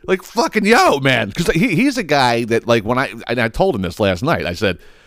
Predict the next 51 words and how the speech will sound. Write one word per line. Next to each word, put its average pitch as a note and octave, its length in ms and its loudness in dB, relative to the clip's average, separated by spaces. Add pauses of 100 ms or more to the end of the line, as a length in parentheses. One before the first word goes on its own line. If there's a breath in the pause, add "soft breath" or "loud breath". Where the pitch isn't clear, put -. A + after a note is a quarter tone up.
(120 soft breath)
"You, C#3 220 -2
you F3 160 0
were B3 180 4
a E3 40 0
guy E3 320 4
that, A2+ 140 0
like, A2 180 2
throughout A#2+ 400 2
this A#2 180 0
whole A#2+ 260 4
entire G#2+ 360 2
process A2 520 0
of F#2 80 -2
this F#2+ 120 -2
podcast, G2 560 0
I, G2+ 100 2
that G#2+ 140 -2
I A#2 140 2
thought C3 300 2
about." F2+ 300 -2
And F#2 80 -2
I G2 40 0
said, G2+ 220 0
like, G2 140 0
"He - 120 0
better C#3 240 4
be F#2 160 -2
listening F#2 400 0
to F#2 60 2
this F#2 100 -4
fucking F2+ 320 -2
thing," G2+ 220 -2
'cause F#2+ 120 -4
he, A2 200 -4 (420 loud breath)
'cause E3 180 4
we, D3+ 380 -6 (300 soft breath)
he A#3 100 4
would, A#3+ 160 4
he, D#3+ 180 0 (440 soft breath)
we A3+ 100 2
would C#4+ 100 4
just G#3+ 140 0
have G3+ 160 2
regular F3 380 4
conversations, D3+ 760 2
and G2+ 120 0
he's G2 120 -4
laughing A#2 340 2
his F2+ 120 -2
ass A2+ 240 0
off. - 240 -8